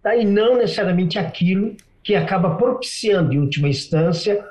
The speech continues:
uma condição estrutural adequada, né, para que o próprio empresário se sinta estimulado a investir.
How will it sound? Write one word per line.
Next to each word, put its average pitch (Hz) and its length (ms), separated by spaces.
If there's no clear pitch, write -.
uma 175 220
condição 175 840
estrutural 151 720
adequada, 160 880
né, 180 200
para 190 340
que 208 640
o 175 80
próprio 269 460
empresário 160 840
se 196 180
sinta 330 360
estimulado 156 640
a 135 40
investir. 113 520